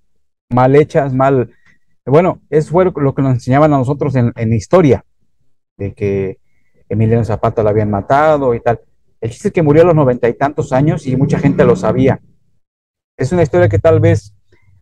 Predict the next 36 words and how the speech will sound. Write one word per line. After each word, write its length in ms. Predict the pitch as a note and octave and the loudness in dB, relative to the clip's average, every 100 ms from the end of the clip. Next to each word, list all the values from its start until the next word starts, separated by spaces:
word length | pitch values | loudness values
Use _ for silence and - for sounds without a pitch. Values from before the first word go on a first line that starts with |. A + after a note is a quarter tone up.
| _ | _
Omar, 420 | A2+ C#3+ D#3 D3 | 0 2 2 -2
que 120 | A#2 | -10
tiene 280 | C#3 C#3+ C#3 B2+ A#2 A#2 A#2 | -6 -4 -4 -6 -8 -12 -6
la, 240 | A#2 A2+ | -4 -2
la 120 | A#2+ G#2+ | -4 -4
fuente 300 | C#3 C#3+ B2+ | -2 -2 0
más 180 | C3+ | 0
cercana, 440 | C#3+ C#3+ C3 C#3 - _ _ _ _ | -2 -4 -2 -2 -4 _ _ _ _
algún 380 | F#2+ A#2+ B2 C#3 | -2 0 2 0
de, 140 | C3+ - | -2 -2
alguna 360 | A#2 A#2+ C3 | -2 0 0
vez 260 | C3 C3+ - | 0 -2 -6
en 260 | G#2+ G#2+ | -6 -4
algún 480 | G#2 G#2+ A#2+ B2 A#2 | -4 -4 -2 -2 -2
en 120 | G#2 | -2
vivo 200 | A#2 B2 | -2 -2
se, 220 | A#2 G#2+ F2+ | -2 -6 -8
se 140 | - | -6
las 320 | G2 G2 F#2 - | -6 -6 -10 -10
comparta. 540 | G2+ G2 F3 F#3 G#2+ - _ _ | -8 -2 -2 -2 -6 -8 _ _
Eh, 560 | C#3 C#3 C3+ C3 C3 - _ _ _ _ | 0 2 4 4 2 -4 _ _ _ _
y 240 | - D#3+ | -4 -2
yo 300 | B2+ F3 G#3 - | 2 4 4 4
lo 220 | D#3 D3 | 2 2
que 100 | D3 | 0
encuentro 540 | C#3+ C3+ E3+ F3+ F#3+ | -2 0 0 0 -4
aquí 480 | F3+ - F#3 F#3 G3 | -4 -4 -2 0 -2
<clears throat> 460 | C#3+ D3+ - - - | -4 -8 -8 -18 -2
de 360 | C#4 G#3+ C#3+ | 2 4 2
Pancho 320 | B2 D#3+ F3+ F3+ | 2 0 0 0
Villa, 280 | D#3+ F#3 | 2 2
se 120 | D#3+ B2+ | 2 2
los 80 | |
voy 180 | A#2 C#3+ | 4 4
a 80 | E3 | 4
leer, 280 | C#3 C3 | 6 4